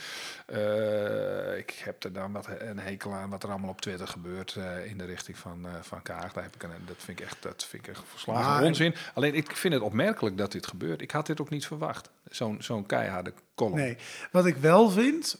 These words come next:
Speaker 2: wat ik, waar ik hem een beetje overheen wil stappen, want dat heb ik echt, heb ik, ja goed, dan komen we weer op Forum. Ehm, en, en dat is eigenlijk een vergelijking een beetje van nu naar vroeger,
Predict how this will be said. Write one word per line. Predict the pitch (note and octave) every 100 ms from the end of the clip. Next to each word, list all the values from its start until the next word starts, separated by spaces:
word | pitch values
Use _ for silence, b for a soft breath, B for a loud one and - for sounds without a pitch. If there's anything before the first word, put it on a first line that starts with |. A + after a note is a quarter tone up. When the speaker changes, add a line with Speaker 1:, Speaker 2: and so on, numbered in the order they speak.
| D3+
Speaker 2:
wat | D#3
ik, | E3
waar | E3
ik | E3
hem |
een | D3+ D3
beetje | C3 G#3+ C4 A3+
overheen | E3+ D3+ G3+
wil | G#3
stappen, | - G#3+ G3+
want | F3 D#3+
dat | G#3+
heb | - D3+
ik | G3+
echt, | - E3+ -
heb | F3 F#3
ik, | E3 - -
ja | - D#3
goed, | - F#3+ - E3
dan | D#3+
komen | D#3 G3 D#3
we |
weer | D#3 A3+
op | F#3+
Forum. | - A3 F3 G#3 D4 B B B B B -
Ehm, | E3+ D#3+ F3
en, | E3
en | E3
dat | F3+
is | F#3+
eigenlijk | F3+ E3
een |
vergelijking | D3+ F3 E3 D#3+ D3+
een | D#3
beetje | C#3+
van | C#3+ D3+
nu | E3+
naar | E3+ B2+
vroeger, | F#3 G3+